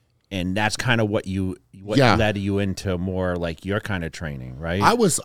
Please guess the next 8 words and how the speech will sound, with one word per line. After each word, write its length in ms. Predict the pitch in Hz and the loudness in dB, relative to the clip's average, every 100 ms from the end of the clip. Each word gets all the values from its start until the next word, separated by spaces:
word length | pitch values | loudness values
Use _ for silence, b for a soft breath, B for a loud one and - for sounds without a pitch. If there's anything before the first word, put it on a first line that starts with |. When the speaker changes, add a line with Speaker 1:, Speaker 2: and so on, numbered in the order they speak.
| - | 0
Speaker 2:
I 140 | 165 | 2
was 220 | 185 113 | 4 2
learning. 600 | 92 92 101 82 76 78 - - | 2 -2 0 0 -2 -6 -10 0
I 80 | 123 | 2
was 160 | 120 - | 4 0
constantly 640 | - 123 117 107 90 87 | 0 0 0 -2 -2 -2
learning, 480 | 80 87 95 104 101 | -2 -2 0 0 -2
so 380 | - 92 85 | 2 2 2